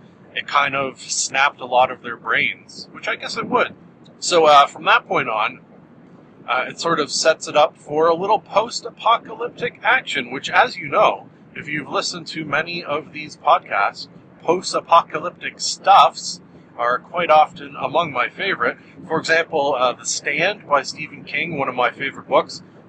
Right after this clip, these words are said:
Fallout three and Fallout New Vegas, my two favorite video games of all time. Uh, T V, there's not too much in the way of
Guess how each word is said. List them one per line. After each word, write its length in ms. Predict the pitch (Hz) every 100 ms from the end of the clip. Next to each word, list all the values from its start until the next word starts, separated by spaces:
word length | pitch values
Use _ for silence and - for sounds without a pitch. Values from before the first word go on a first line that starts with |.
| -
Fallout 600 | - 156 156 156 151 -
three 320 | - 139 160
and 100 | 151
Fallout 360 | 147 143 143 139
New 180 | 139
Vegas, 480 | 127 135 151 170 -
my 100 | 127
two 260 | - 147 135
favorite 440 | - 131 127 127
video 260 | 135 156 208
games 340 | 139 127 123
of 100 | 117
all 180 | 113 110
time. 460 | 113 107 110 143 - - - - - - -
Uh, 320 | 113 113 113 113
T 280 | - 175
V, 380 | 175 180 175 175
there's 180 | 180 190
not 160 | 175 -
too 140 | 180
much 280 | 151 151 -
in 60 |
the 80 | 131
way 240 | 127 127 127
of 400 | 117 117 -